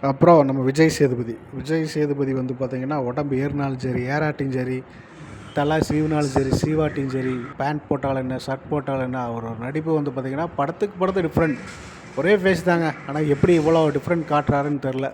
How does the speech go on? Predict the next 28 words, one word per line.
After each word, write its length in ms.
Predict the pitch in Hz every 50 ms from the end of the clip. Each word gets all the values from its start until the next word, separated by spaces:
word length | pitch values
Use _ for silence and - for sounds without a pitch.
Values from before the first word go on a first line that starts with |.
| - -
அந்த 220 | 143 135 127 127 135
அளவுக்கு 300 | 135 135 147 143 - 131
காட்டியிருக்காரு. 540 | 127 127 135 123 120 120 123 123 131 156 214 240 - - - - - - - - - -
மஞ்சு 300 | 135 151 175 170 185 185
வாரியர் 340 | 180 175 165 165 156 147
வந்து 240 | 147 143 143 147 160 165
அவரோட 280 | 151 139 135 131 127
ரோலை 300 | 127 139 151 156 151 143
வந்து 240 | 139 139 151 156 -
செம்மையா 360 | - 139 131 139 147 151 151
பண்ணியிருக்காங்க. 640 | 147 - 135 131 131 127 123 120 123 123 123 127 147 175 170 143 127
லவ் 200 | 123 135 156 165
சீன்ஸ் 340 | - - 165 156 151 - 147
எல்லாம் 220 | 139 143 151 143 135
பயங்க-, 240 | 131 131 131 131 127
பாத்தீங்கன்னா 360 | 131 127 131 131 143 156 175 180 175 156 117
பயங்கரமா 400 | 120 127 135 139 143 147 147 135
எடுத்திருக்காங்க. 520 | 123 123 - 127 120 117 127 117 117 120 143 175 185 - - - - - - - - - - 123
போஸ் 320 | 135 156 170 - - 147
வெங்கட், 320 | 139 135 135 139 120 - - - - - - - - - - - - -
போஸ் 280 | 135 151 190 190 165 170
வெங்கட் 340 | 180 170 160 156 151 -
அவர்கள் 300 | 151 143 139 135 135 135
வந்து 180 | 131 131 127 131
பாத்தீங்கன்னா, 380 | 123 135 127 127 131 143 175 175 175
பத்து 260 | 143 139 139 - 151
நிமிஷம் 260 | 151 175 175 - 165
வந்தாலும் 460 | 151 143 139 143 139 139 156 180 214